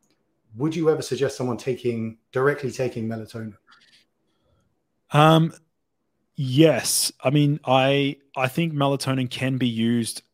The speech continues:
Speaker 2: long-term sustainably, as long as they're using less than one milligram every night. I think less than one milligram is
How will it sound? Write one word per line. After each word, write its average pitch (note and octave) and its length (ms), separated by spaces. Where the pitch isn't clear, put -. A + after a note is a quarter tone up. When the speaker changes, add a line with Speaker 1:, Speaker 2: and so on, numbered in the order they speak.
Speaker 2:
long-term B2+ 1040
sustainably, C3 960
as A#2+ 220
long C3 380
as D3 380
they're B2 120
using A#2 680
less B2 340
than A#2 380
one A#2+ 280
milligram G#2+ 640
every A2 240
night. G2 340
I A#2 100
think C3+ 300
less C#3+ 300
than D3 200
one C3 180
milligram B2 460
is A2 180